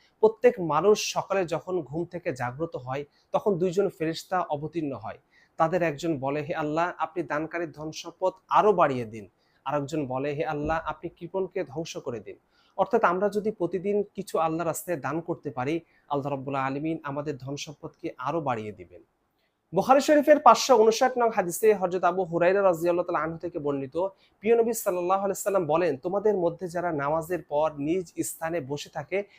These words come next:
ফেরেশতারা তাদের জন্য দোয়া করে, যতক্ষণ না পর্যন্ত তার অজু ভঙ্গ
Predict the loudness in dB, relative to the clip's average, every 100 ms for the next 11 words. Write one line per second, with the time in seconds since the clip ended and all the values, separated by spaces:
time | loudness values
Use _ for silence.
0 | _ _ 2 2 2 0 2 2 0 0
1 | 0 2 4 4 2 -6 -10 -14 _ _
2 | -2 -2 -2 -2 0 2 0 -4 -4 -4
3 | 0 2 2 0 0 2 0 0 0